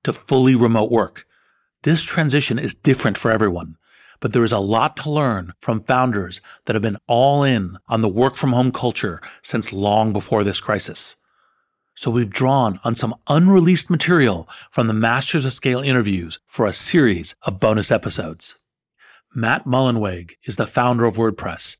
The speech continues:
which is a fully remote company. So he's the perfect person to talk to about how to approach work life in the corona era. I recently interviewed Matt for the show and wanted to share a part of our conversation.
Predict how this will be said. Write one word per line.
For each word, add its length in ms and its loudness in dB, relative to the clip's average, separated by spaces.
which 180 -2
is 80 -2
a 80 2
fully 400 2
remote 340 0
company. 480 -6
So 160 -12
he's 180 -4
the 80 -10
perfect 580 -2
person 480 -4
to 100 -12
talk 300 -2
to 380 -8
about 180 -2
how 160 -2
to 80 2
approach 460 -2
work 280 0
life 320 -2
in 140 -2
the 80 0
corona 400 2
era. 440 -2
I 80 0
recently 580 0
interviewed 420 0
Matt 240 -2
for 60 -18
the 100 0
show 420 -2
and 140 -4
wanted 200 2
to 60 -2
share 340 0
a 120 -8
part 280 0
of 60 0
our 100 0
conversation. 720 -4